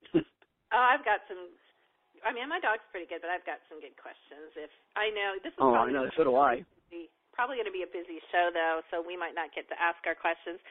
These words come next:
Speaker 2: You know, I was just talking, um, a little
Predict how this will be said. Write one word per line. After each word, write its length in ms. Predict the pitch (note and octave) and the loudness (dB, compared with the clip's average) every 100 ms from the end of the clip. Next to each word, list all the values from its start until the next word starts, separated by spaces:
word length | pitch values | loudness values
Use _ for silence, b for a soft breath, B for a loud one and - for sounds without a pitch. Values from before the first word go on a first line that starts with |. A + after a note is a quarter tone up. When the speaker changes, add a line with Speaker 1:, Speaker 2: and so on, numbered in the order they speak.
| B B B - | B B B -2
Speaker 2:
You 80 | B3+ | 4
know, 80 | |
I 80 | A#3+ | 4
was 160 | E4 D#4+ | 4 0
just 160 | C#4 - | -4 -4
talking, 400 | A3+ G#3 G#3+ F3+ D#3 - | -2 -2 -4 -6 -10 -6
um, 320 | F#3+ F3 E3+ - b b _ _ _ _ _ A3 | -2 -2 -4 -16 b b _ _ _ _ _ -6
a 80 | A#3+ | -2
little 240 | A#3 A3 | 0 -2